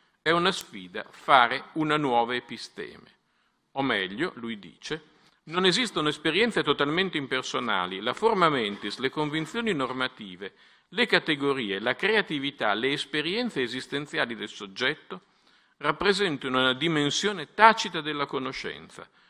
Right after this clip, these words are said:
ma sempre presente, un fattore indispensabile per l'accettazione del processo scientifico.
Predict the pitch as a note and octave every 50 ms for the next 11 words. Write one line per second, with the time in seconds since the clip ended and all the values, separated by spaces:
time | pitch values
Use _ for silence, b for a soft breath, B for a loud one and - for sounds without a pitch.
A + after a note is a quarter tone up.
0 | b b _ - - C#3+ - G#3+ A#3 A#3 G3 - F#3+ - E3+ D#3 D3 A#2 A2 F#2+
1 | E2+ F2 F#2 - G#2+ A2 A#2 - - C3+ C3+ - A3 A3+ F#3+ D#3 C#3+ D3 D3 D3+
2 | F3+ E3 - - - D3 C#3+ - - D#3 D#3 F3 F#3 F#3+ G#3 G#3 G#3 - G3 F3
3 | F3 F3 F3 - - - - - - F#3+ - - B2 A#2 A2 A2 A#2 A2+ - -
4 | G2+ - - F#2 F2 - - G#2+ F#2 - A2 G#2+ G#2+ - - _ _ _ _ _
5 | _ _